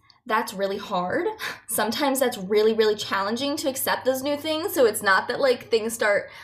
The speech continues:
aligning for you and, like, life is just easy, you know, it's like there's initiations and challenges throughout all of it. But I just, yeah, whenever I, like, hear stuff talked about with manifestation, I'm like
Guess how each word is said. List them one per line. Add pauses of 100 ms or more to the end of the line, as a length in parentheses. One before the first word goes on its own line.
aligning
for
you
and,
like,
life
is
just
easy,
you
know,
it's
like
there's
initiations
and
challenges
throughout
all
of
it.
But (1700)
I
just, (300)
yeah,
whenever
I,
like,
hear
stuff
talked
about
with
manifestation,
I'm
like